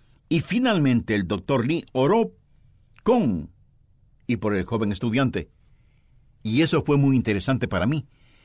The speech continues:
Y traté de imaginarme toda la escena. Los años pasaron y en la voluntad de Dios llegué a ser el pastor de esa misma iglesia.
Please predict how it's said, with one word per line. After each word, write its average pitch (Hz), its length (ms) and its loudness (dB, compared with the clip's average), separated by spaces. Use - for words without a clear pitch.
Y 214 140 0
traté 202 340 0
de 247 80 2
imaginarme 208 640 0
toda 240 480 -2
la 220 140 -2
escena. - 960 -4
Los 104 180 -2
años 131 260 0
pasaron 143 640 2
y 160 160 4
en 262 220 2
la 240 100 4
voluntad 190 480 2
de 185 120 2
Dios 185 280 0
llegué 156 360 2
a 175 100 2
ser 175 200 0
el 160 340 2
pastor 165 500 0
de 147 180 4
esa 135 220 0
misma 120 340 2
iglesia. 139 600 0